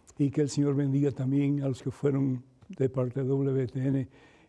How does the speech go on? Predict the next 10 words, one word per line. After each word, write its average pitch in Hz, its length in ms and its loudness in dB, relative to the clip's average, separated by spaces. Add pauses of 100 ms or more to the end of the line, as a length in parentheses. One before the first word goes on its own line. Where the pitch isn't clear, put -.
y 143 80 -2
de 131 140 0
tantas 135 460 -4
otras, 131 560 -4 (120)
eh, 127 640 -2 (140)
pues, - 520 -12 (300)
eh, 131 220 -10
cadenas 135 540 -2
de 127 180 -4
televisión, 127 680 0